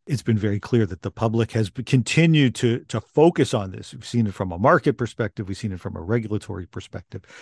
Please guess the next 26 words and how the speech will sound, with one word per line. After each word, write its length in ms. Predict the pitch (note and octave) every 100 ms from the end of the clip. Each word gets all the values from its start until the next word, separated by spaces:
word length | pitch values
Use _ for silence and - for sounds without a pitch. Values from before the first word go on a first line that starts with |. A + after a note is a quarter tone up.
| - -
It 120 | A2+
comes 500 | A#2+ A2+ G#2+ F#2+ - - _
up 220 | C3 A#2+ -
in 180 | B2+ A2
a 80 | G2+
whole 200 | C3+ B2
series 640 | - C3 C3 C3+ B2 G#2
of 220 | - G2
different 360 | F2 G#2+ G#2+ F2+
places. 520 | - G2+ - G2+ - - - - _ _
Now, 300 | A#2 A#2 A#2 -
the 260 | A#2 A2+ A#2
legislation 680 | B2+ D#3 C#3+ F3 F#3 -
designed 420 | D3 B2 C3+ B2+ A#2
to 280 | A#2+ A2+
look 260 | A2 A#2+ -
at 140 | G#2+
both 200 | - A2+
privacy 640 | - C3 A#2+ A2+ - A#2+ -
and 400 | - C3+ F3 F3 - -
artificial 500 | G#2+ - A2+ G#2 F#2+
intelligence 580 | F2+ F#2+ G2 A2+ G2+
is 120 | F#2+ D#2+
Bill 180 | A#2
C 200 | G2+ B2+
twenty-seven, 760 | G#2 - G2 F#2 - C3 C3+ B2